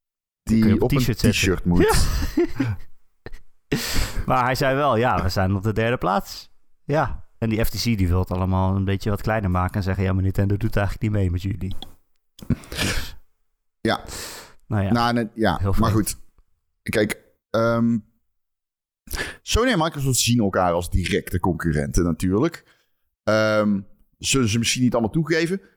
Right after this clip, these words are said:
Speaker 2: Maar het ook, ook weer niet helemaal. Maar dat heeft dan, ze zien elkaar nu vooral, denk ik, als digitale concurrenten. Ik denk dat, of, eh, directe concurrenten. Zeker in, zeg maar, dat digitale domein met services en shit. Maar Nintendo doet niet mee in die strijd.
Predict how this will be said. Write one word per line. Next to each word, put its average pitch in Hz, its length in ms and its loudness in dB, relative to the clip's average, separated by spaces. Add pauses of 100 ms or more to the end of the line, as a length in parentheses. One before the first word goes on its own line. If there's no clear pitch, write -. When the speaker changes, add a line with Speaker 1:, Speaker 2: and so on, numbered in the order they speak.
(120)
Speaker 2:
Maar 151 140 2
het - 340 -4
ook, - 520 -2 (220)
ook 190 180 2
weer 185 120 4
niet 139 320 4
helemaal. 185 760 0 (260)
Maar 156 140 0
dat 202 120 0
heeft 240 180 2
dan, 165 340 0
ze 127 140 0
zien 214 120 4
elkaar 196 220 2
nu 156 320 4
vooral, 90 280 2
denk 85 180 -6
ik, 85 120 -8
als 80 160 2
digitale 87 420 0
concurrenten. 87 460 -4
Ik 113 60 4
denk 151 260 2
dat, - 420 -4
of, - 220 2
eh, 120 120 4 (480)
directe 110 440 0
concurrenten. 90 640 2 (240)
Zeker 131 440 0
in, 117 120 4
zeg 110 120 0
maar, 110 120 0
dat 92 200 -2
digitale 98 500 2
domein 90 380 2
met 85 140 2
services 82 560 2
en 80 80 4
shit. - 360 0 (600)
Maar 123 200 0
Nintendo 127 380 0
doet 107 140 0
niet 92 120 4
mee 87 140 4
in 80 80 2
die 78 80 0
strijd. - 400 -2